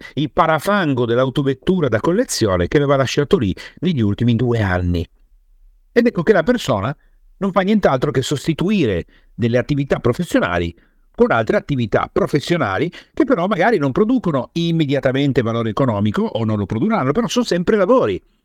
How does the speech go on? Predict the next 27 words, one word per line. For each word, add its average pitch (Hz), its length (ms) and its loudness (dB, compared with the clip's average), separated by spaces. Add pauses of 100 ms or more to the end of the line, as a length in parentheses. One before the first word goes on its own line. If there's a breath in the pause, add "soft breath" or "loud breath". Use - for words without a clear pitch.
(520 soft breath)
Vuol 147 120 -2
dire 156 140 2
che 156 100 2
alla 147 140 2
fine 214 180 0
della 147 160 2
giornata 131 360 0
in 110 60 -2
cui 151 140 0
ho 127 60 2
rassettato 127 840 0 (140)
ottantacinque 160 960 0
cassetti 131 640 -2
che 101 100 -2
avevo 113 140 0
dimenticato, 117 680 0
comunque 104 340 -2
sarò 135 200 -2
stanco 101 360 -2
e 120 40 0
non 104 100 -2
avrò 95 180 0
voglia 95 180 0
di 95 100 -2
fare 90 220 -2
più 98 100 -4
niente. 82 400 -2